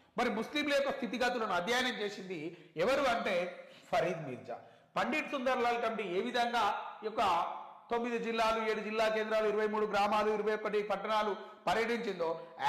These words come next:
as it is-గా ఈయన కూడా అనేక ప్రాంతాల్లో పర్యటించి ముస్లింల యొక్క స్థితిగతుల పైన ఈయన ఒక సర్వే రిపోర్ట్ను ఈయన అనౌన్స్ చేయడం జరిగింది.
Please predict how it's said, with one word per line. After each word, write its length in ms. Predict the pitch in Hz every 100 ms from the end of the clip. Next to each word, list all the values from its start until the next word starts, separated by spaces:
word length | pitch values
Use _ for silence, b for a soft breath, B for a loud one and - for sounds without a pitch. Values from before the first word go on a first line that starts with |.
| 175
as 100 | 254
it 140 | 262 240
is-గా 220 | 226 233
ఈయన 240 | 190 196 220
కూడా 160 | 208
అనేక 360 | 160 190 196 -
ప్రాంతాల్లో 420 | 180 175 170 147
పర్యటించి 680 | - 131 175 185 175 262 262 - 135
ముస్లింల 420 | 190 269 269 254
యొక్క 180 | 247 226
స్థితిగతుల 480 | 208 180 180 165
పైన 260 | 156 139 147 262 - - -
ఈయన 360 | 175 170 143 -
ఒక 160 | 202 190
సర్వే 440 | - 180 226 269
రిపోర్ట్ను 560 | 247 185 185 - 269 320 - -
ఈయన 160 | 190 196 175 160 160 - - - _ _ -
అనౌన్స్ 360 | 143 214 -
చేయడం 280 | 170 151 -
జరిగింది. 380 | 208 165 113 -